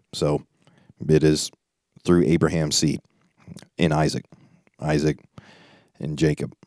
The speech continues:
and so forth and so on. "That is, they which are the children of flesh, these are not the children of God, but the children of the promise are counted for the seed. For this is the word of promise, at this time will I come, and Sarah shall have a son."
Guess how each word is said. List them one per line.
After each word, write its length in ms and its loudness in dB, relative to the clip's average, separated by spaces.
and 80 -14
so 140 -2
forth 300 -4
and 100 -6
so 200 4
on. 180 -2
"That 160 12
is, 280 8
they 460 6
which 280 2
are 160 8
the 100 2
children 380 6
of 100 2
flesh, 500 4
these 240 2
are 20 0
not 280 2
the 80 -4
children 340 2
of 80 -4
God, 260 6
but 160 2
the 80 0
children 340 6
of 80 4
the 60 0
promise 400 2
are 80 -2
counted 360 2
for 140 -2
the 100 -2
seed. 380 2
For 200 4
this 200 8
is 120 8
the 100 10
word 160 10
of 100 8
promise, 560 2
at 120 0
this 240 4
time 280 4
will 160 2
I 140 4
come, 380 0
and 100 -2
Sarah 320 8
shall 220 2
have 180 4
a 60 4
son." 400 0